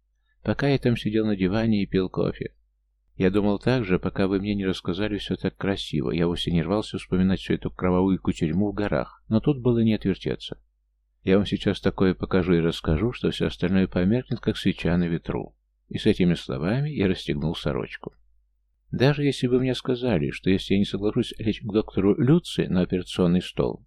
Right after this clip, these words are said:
тогда не видать мне такого выражения лица Бэтмена, я бы всё равно отказался от операции. Да, воздействие этого сложного арта я почувствовал, и, скажем прямо, несколько раз это спасло мне жизнь.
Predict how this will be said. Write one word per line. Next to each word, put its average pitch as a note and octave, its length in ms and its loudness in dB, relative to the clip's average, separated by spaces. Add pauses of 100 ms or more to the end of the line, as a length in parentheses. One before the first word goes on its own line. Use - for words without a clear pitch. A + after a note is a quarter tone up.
тогда A#2+ 280 2
не C3+ 120 0
видать D3 300 2
мне C3 220 0 (100)
такого B2 400 2
выражения A#2 420 2
лица A2 360 0
Бэтмена, C#2 560 -2 (100)
я A#2 120 4
бы A2 100 4
всё - 160 -2
равно F#2+ 280 4
отказался E2+ 600 -2
от - 100 -6
операции. - 680 -6 (580)
Да, F2+ 260 2
воздействие G2+ 540 0
этого F#2 240 2
сложного G2+ 540 0
арта G2+ 280 -2
я G2 120 0
почувствовал, F2+ 640 -4
и, - 120 -6
скажем F2+ 360 0
прямо, A#2 340 0
несколько F#2+ 440 -2
раз G2+ 180 -6
это F#2+ 180 0
спасло - 380 -2
мне E2 220 2
жизнь. - 300 -8